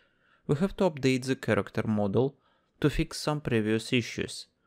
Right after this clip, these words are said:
so download a package, unpack all the included files into the game asset Greg folder.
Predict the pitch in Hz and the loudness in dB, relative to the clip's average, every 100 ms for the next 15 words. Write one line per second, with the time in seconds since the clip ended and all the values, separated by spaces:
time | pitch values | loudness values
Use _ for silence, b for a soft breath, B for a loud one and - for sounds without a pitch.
0 | _ - 139 135 135 135 147 165 170 139 | _ -8 -2 0 2 2 2 0 0 0
1 | 117 - - - _ _ _ _ 110 113 | 0 -2 -4 -10 _ _ _ _ -2 0
2 | 120 131 - - 135 139 156 147 160 156 | 0 -2 -4 0 2 2 0 -6 -6 -4
3 | - 135 131 120 120 - 113 98 107 - | -2 -2 0 0 0 2 4 4 2 -6
4 | - 113 131 127 127 104 101 107 113 107 | -4 -2 0 0 0 2 2 2 0 0
5 | 101 117 113 - 117 95 - - _ - | 0 -2 -6 -4 0 0 -2 -18 _ 0
6 | 156 147 110 - | 6 6 6 -2